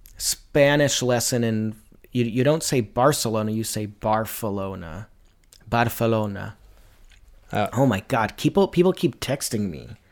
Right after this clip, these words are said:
Speaker 1: I fucking, stop texting me.
Speaker 2: You're lucky. You got, have
Speaker 1: Oh,
Speaker 2: you been
Speaker 1: hi,
Speaker 2: getting a lot
Speaker 1: Nicholas.
Speaker 2: of
Speaker 1: It's Gerald, a Move On volunteer. Essential workers, from farm workers to bus drivers. Okay.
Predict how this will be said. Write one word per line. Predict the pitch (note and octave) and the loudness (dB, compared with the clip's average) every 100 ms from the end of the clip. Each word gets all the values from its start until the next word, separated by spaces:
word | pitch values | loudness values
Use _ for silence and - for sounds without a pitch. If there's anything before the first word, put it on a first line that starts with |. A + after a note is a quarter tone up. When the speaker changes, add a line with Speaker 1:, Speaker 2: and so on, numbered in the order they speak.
| _ _ _ | _ _ _
Speaker 1:
I | - | -20
fucking, | - - B2+ - - _ - _ _ _ _ _ _ _ _ - | -18 -12 -12 -12 -20 _ -20 _ _ _ _ _ _ _ _ -20
stop | - A#2+ B2 - | -10 -4 -4 -4
texting | C3 A#2+ - A2 G#2+ | -2 -2 -4 -8 -6
me. | G#2 G#2 G#2 _ _ _ _ _ | -8 -12 -16 _ _ _ _ _
Speaker 2:
You're | - G2+ | -6 -4
lucky. | G2 - - - _ | -4 -6 -14 -18 _
You | A#2 A#2+ C3 | -4 0 0
got, | - | 2
have | D#3+ | 8
Speaker 1:
Oh, | E3 | 10
Speaker 2:
you | D3 | 10
been | D#3+ | 8
Speaker 1:
hi, | C3 G#3+ | 8 10
Speaker 2:
getting | F3+ | 10
a | |
lot | A#2 | 10
Speaker 1:
Nicholas. | A2+ D#3+ - | 10 8 8
Speaker 2:
of | |
Speaker 1:
It's | E3+ - | 2 0
Gerald, | C3+ F#3 G3+ D3+ A2 G2+ - - - | 6 8 12 12 10 4 -10 -20 0
a | D#3 D#3 | 6 10
Move | F#3+ G3 | 12 12
On | E3 D#3 | 12 10
volunteer. | D#3 D#3 D#3+ - A#3+ C3+ E2 - - - - - - | 10 10 8 6 6 6 4 -6 -20 -20 -20 -18 -6
Essential | - E3+ A#3+ A#3 | 4 4 6 8
workers, | D3 C#3+ D#3 | 6 6 0
from | - C3+ B2+ | 4 4 4
farm | - C#3 D3+ F3 C3 | 2 4 6 4 4
workers | C3+ C3+ B2+ - | 4 4 0 0
to | C3 | 0
bus | A2+ D3+ G#3+ | 6 4 6
drivers. | C#3+ B2+ B2+ B2+ C3 C3 B2+ A#2 - - - _ - | 4 6 6 6 4 2 0 -6 -20 -20 -20 _ 2
Okay. | D3 E3+ G#3 G3+ F3+ D#3+ D#3 | 4 4 8 8 8 6 0